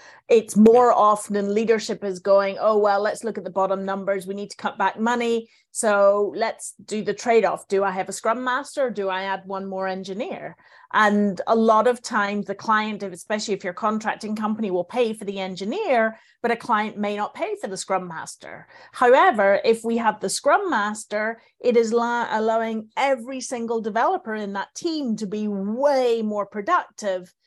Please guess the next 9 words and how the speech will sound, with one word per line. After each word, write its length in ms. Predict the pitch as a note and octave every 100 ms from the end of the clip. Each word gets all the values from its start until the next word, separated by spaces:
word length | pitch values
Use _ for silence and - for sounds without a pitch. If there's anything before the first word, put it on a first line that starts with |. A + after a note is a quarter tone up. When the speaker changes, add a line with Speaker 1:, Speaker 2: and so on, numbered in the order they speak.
| _ _ -
Speaker 1:
than 280 | F#3+ A3+ A3
they 160 | G#3
Speaker 2:
Mm-hmm. 100 | G3+
Speaker 1:
are 140 | G3 F#3+
without 360 | G#3 F#3 G3
a 60 | F3
Scrum 320 | - F#3 F#3
Master. 520 | E3+ C3+ - - G3 F3
So 580 | - A3+ G#3 G3+ G3